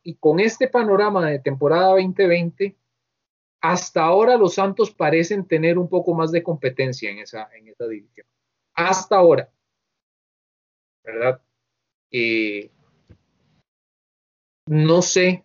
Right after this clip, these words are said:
si ese incremento de competencia a nivel divisional los va a hacer un equipo más fuerte cuando se trate de ir hacia, hacia adelante en materia de postemporada. Pero por lo menos teniendo a Tampa Bay ahí con el reforzamiento que ha tenido,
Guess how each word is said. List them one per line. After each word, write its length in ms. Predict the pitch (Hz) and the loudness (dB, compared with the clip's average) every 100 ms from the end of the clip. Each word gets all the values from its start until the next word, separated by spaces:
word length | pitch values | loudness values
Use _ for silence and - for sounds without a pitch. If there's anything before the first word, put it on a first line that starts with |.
| _ | _
si 400 | - - 139 139 | -18 -8 0 2
ese 380 | 151 196 190 185 | 2 4 4 2
incremento 680 | 151 139 135 135 160 165 185 | -2 0 2 2 0 2 4
de 160 | 185 | 2
competencia 680 | 180 170 160 165 180 175 151 | 0 -2 2 2 2 2 0
a 20 | 123 | 0
nivel 280 | 127 135 | 0 0
divisional 680 | 147 170 160 131 120 147 160 _ _ _ _ - | 0 0 0 -2 0 -2 -2 _ _ _ _ -2
los 400 | 135 143 147 135 | 2 4 4 2
va 140 | 156 | 0
a 40 | 160 | 0
hacer 220 | 175 165 | 2 2
un 100 | 175 | 0
equipo 300 | 165 165 143 | -2 0 0
más 240 | 151 156 | 2 0
fuerte 340 | 165 165 165 165 | 2 2 2 0
cuando 220 | 143 123 | -2 -4
se 140 | 120 | -8
trate 320 | 113 127 127 | -4 -2 2
de 180 | 147 123 | 2 4
ir 220 | 117 127 139 | 2 0 -2
hacia, 440 | 135 123 98 - _ _ _ _ _ _ | -2 -4 -4 -8 _ _ _ _ _ _
hacia 320 | 151 - 131 | -12 -6 -2
adelante 340 | 120 123 131 143 | 0 0 -2 -2
en 60 | |
materia 400 | 123 - 117 123 | -4 -6 -2 0
de 60 | 123 | 0
postemporada. 580 | 127 - 107 - - _ _ _ _ _ _ _ | -2 -16 -20 -20 -20 _ _ _ _ _ _ _
Pero 240 | 170 180 | 0 2
por 180 | 170 165 | 4 4
lo 80 | 160 | 4
menos 300 | 196 202 147 | 2 0 0
teniendo 340 | 147 151 180 | -2 0 0
a 80 | 214 | 0
Tampa 300 | 208 202 185 | 0 0 2
Bay 220 | 175 190 | 2 4
ahí 340 | 185 170 196 208 | 2 2 -2 -6
con 380 | - 135 131 127 | -6 -6 -6 -6
el 140 | 120 | -8
reforzamiento 560 | 123 127 131 135 139 165 | -4 -4 -4 -6 -4 -2
que 80 | 170 | 0
ha 80 | |
tenido, 480 | 160 165 185 180 165 | 2 2 2 0 -4